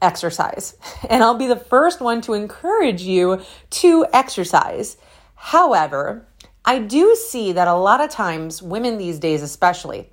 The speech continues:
have a really high focus on how many calories they're burning. Now with technology, we have Fitbits, Apple Watches, Samsung watches, um, Garmin's,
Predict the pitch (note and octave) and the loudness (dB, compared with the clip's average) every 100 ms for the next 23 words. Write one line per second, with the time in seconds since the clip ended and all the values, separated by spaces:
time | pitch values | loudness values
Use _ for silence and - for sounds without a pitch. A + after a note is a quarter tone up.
0 | _ _ - - - - B3+ C4 A3 B3+ | _ _ -20 -20 -20 -6 -2 0 0 2
1 | G4 A4 F#4+ - A#3+ A#3+ B3 B3 F#3+ F#3+ | 6 6 4 2 4 4 0 0 0 2
2 | E3 D3+ - F#3 F#3+ F3+ A#3 B3 B3+ - | 0 0 0 -2 -2 -2 -2 0 -4 -6
3 | - F3 F3 F3 E3 D#3 D3+ D3 D3+ C#3+ | 0 0 0 -2 -4 -6 -6 -4 -4 -4
4 | - G2 - - - - - - - F#3+ | -10 -20 -20 -20 -20 -20 -20 -20 -16 -2
5 | G3+ C4+ F4 F4 F#4 B3 G3 F#3 F#3 F#3 | 2 6 4 4 2 4 2 2 0 -4
6 | F#3+ G#3 _ _ G3 C4 B3 G#3+ G#3+ G#3 | -6 -8 _ _ -2 0 2 2 4 4
7 | G#3 G3+ - - - G3 - F#3+ F3+ - | 2 -2 -10 -6 -2 -2 2 4 4 -2
8 | - - F#3+ F#3+ F3 E3 E3 D#3+ E3+ D#3 | -16 0 2 2 2 4 2 0 -6 -6
9 | - G3+ F#3 F#3 F3 E3+ E3+ E3+ E3+ F3+ | -6 -2 -2 -2 -2 0 2 2 2 0
10 | E3+ E3 E3 - - _ _ - E3 D#3+ | 0 0 -4 -12 -20 _ _ -4 -2 0
11 | D#3 D#3 D#3 D#3 _ _ _ _ _ - | -2 -4 -8 -12 _ _ _ _ _ -16
12 | F#3 F3+ G#3+ G#3 G3+ G3+ G3 G3 F#3+ | -2 2 2 2 -2 -2 -2 -4 -6